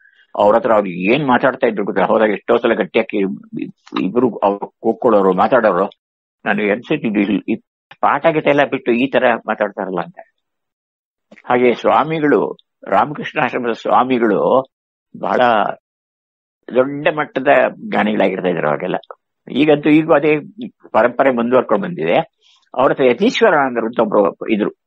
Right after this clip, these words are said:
ಗುರುಗಳು. ಅವ್ರಿಗೆ ಕನ್ನಡ ಅಷ್ಟು ಬರ್ತಾ ಇರ್ಲಿಲ್ಲ, ಅರ್ಥ ಆಗೋದು ಅಷ್ಟೇನೆ. ಬಂಗಾಳದವ್ರವರು.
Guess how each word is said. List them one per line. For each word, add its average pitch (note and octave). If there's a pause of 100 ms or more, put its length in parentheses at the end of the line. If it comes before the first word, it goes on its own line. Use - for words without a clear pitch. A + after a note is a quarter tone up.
(760)
ಗುರುಗಳು. G#2 (580)
ಅವ್ರಿಗೆ A#2
ಕನ್ನಡ G#2
ಅಷ್ಟು A2
ಬರ್ತಾ G#2+
ಇರ್ಲಿಲ್ಲ, F#2+ (240)
ಅರ್ಥ G#2+
ಆಗೋದು D#3+
ಅಷ್ಟೇನೆ. - (160)
ಬಂಗಾಳದವ್ರವರು. G#2+